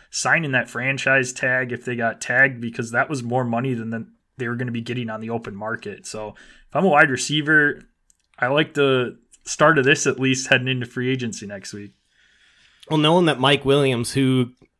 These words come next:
Speaker 2: like you said, struggles, uh, absolute freak when he's on the field, but has definitely very well document that he, very well documented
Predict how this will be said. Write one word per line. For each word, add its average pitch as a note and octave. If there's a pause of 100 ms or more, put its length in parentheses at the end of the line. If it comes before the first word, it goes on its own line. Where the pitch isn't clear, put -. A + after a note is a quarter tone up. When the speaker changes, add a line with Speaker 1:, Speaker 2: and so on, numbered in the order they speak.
Speaker 2:
like C3
you B2+
said, A#2
struggles, C3 (180)
uh, - (280)
absolute G3+ (260)
freak C3+ (480)
when D3
he's C#3
on C3+
the A#2
field, A2+
but B2
has B2+
definitely A2+ (460)
very D3
well C#3
document A#2+
that A2
he, G2+
very C#3
well C3
documented A2+